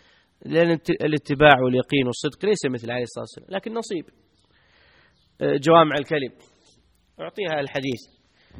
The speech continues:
من أكل الحلال واتبع الأثر وعمل بالسنة، أعطاه الله الحكمة. وترى الآن بعض الآثار سبحان الله كأنها خرجت من مشكاة النبوة. كلام مختصر لكن نافع للغاية. لكن النبي صلى الله عليه وسلم أبلغ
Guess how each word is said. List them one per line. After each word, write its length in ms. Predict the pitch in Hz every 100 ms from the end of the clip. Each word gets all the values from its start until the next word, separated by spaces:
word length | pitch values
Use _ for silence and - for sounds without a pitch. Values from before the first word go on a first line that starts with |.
| - -
من 280 | 160 160 151
أكل 400 | 147 160 - 143
الحلال 500 | 135 131 143 165 - _ _ _ - - -
واتبع 440 | 147 - 160 139
الأثر 420 | 131 151 143 139 _ _
وعمل 340 | 135 139 151 135
بالسنة، 440 | 135 156 165 175 - _ _ -
أعطاه 220 | 165 208
الله 180 | 165 147
الحكمة. 340 | 131 143 117 113 _ _ _ _ _ _ _ _ _ _ _ _ _ _ 170
وترى 560 | - 175 175 220 190
الآن 220 | 160 165 160
بعض 180 | 165
الآثار 340 | 165 165 180 170
سبحان 300 | - 147 156
الله 140 | 151
كأنها 320 | 139 160 170 151
خرجت 380 | 156 151 143
من 60 | 139
مشكاة 320 | 135 165 143
النبوة. 360 | 123 113 107 113 _ _ _ _ _ _ _ _ - - -
كلام 240 | 165 160 147
مختصر 420 | 143 143 - 156
لكن 380 | 147 139 143 139
نافع 300 | 151 139 123
للغاية. 400 | 127 113 110 113 _ _ _ _ -
لكن 160 | - 151
النبي 160 | 147
صلى 140 | 139 143
الله 120 | 156
عليه 100 | 139
وسلم 180 | 151 147
أبلغ 180 | 120